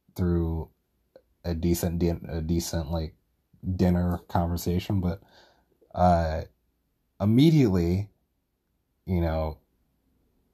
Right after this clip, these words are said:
set it off, uh, and, and we got talking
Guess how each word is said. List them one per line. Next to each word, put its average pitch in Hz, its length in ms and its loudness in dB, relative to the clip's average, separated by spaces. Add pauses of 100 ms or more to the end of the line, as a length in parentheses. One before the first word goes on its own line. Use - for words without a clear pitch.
(200)
set 92 320 0
it 85 80 -2
off, 80 440 -2 (260)
uh, 80 500 0 (1500)
and, 85 600 2 (1120)
and 82 500 -2 (120)
we 92 80 -6
got 110 240 0
talking 104 560 2